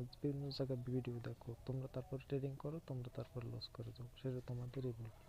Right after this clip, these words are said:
আগে শিখে, শিখে তারপর ট্রেডিং করবে। দেখো, এখান থেকে মার্কেটের দিকে তোমরা নিজেরা তাকাইলে কিছুটা এখান থেকে বুঝতে পারবে। এখান থেকে তোমরা একটা জিনিস দেখো, মার্কেট এখান থেকে প্রথম দেখো, এখান থেকে মার্কেট এক-, একদম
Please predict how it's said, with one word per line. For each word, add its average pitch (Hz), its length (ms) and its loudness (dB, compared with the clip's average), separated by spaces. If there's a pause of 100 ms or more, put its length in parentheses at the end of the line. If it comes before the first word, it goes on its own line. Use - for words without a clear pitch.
(380)
আগে 131 120 8 (120)
শিখে, 139 280 8 (120)
শিখে 127 300 2
তারপর 120 260 2
ট্রেডিং 117 240 2 (100)
করবে। 120 240 -4 (1120)
দেখো, 139 220 6
এখান 127 220 6
থেকে 143 160 4 (600)
মার্কেটের 143 460 6
দিকে 147 240 6
তোমরা 143 200 6 (100)
নিজেরা 139 320 4 (340)
তাকাইলে 135 460 4
কিছুটা - 420 0
এখান 135 260 2
থেকে 143 200 2 (120)
বুঝতে 131 280 4
পারবে। 113 200 2
এখান 127 180 2
থেকে - 200 -2
তোমরা 135 220 2
একটা 131 200 0
জিনিস 127 180 0 (100)
দেখো, - 160 -2 (640)
মার্কেট 135 260 4 (100)
এখান 139 160 0 (100)
থেকে 147 240 2 (360)
প্রথম 139 280 6 (100)
দেখো, 139 220 6
এখান 135 220 4
থেকে 147 200 2 (220)
মার্কেট 135 380 4
এক-, - 220 -6 (400)
একদম 147 200 4